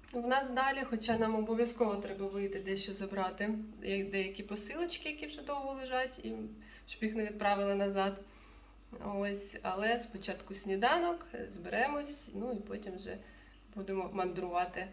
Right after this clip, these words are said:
далі. Ігнашка сьогодні встав дуже рано, вже і поїв, і всі діла поробив, вже відпочиває зранку,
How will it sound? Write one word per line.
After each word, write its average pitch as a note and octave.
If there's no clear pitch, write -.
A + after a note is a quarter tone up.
далі. E3
Ігнашка D#4
сьогодні A#3+
встав A3+
дуже F#3+
рано, A3+
вже G3+
і G3
поїв, A3
і F#3+
всі -
діла F#3
поробив, C#4+
вже F#3+
відпочиває F#3+
зранку, F3